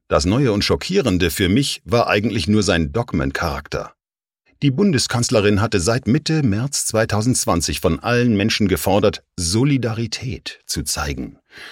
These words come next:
Wer das Wuhan-Narrativ anzweifelte,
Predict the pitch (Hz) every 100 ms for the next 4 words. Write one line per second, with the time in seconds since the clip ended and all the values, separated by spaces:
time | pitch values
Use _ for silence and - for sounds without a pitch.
0 | - - 160 170 131 78 82 92 104 131
1 | 76 80 80 - 85 - 113 - 95 92
2 | 92 98 82